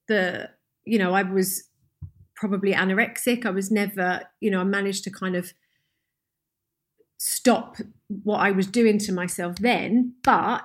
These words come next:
that went from not eating at all to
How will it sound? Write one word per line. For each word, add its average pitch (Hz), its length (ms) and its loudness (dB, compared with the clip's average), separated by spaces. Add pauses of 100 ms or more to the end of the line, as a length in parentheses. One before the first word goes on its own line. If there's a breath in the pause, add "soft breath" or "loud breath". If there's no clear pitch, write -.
that 254 240 2
went 196 240 -2
from 196 560 -2 (920)
not 226 320 4
eating 202 220 0
at 196 180 -6
all 185 220 0
to 202 220 -8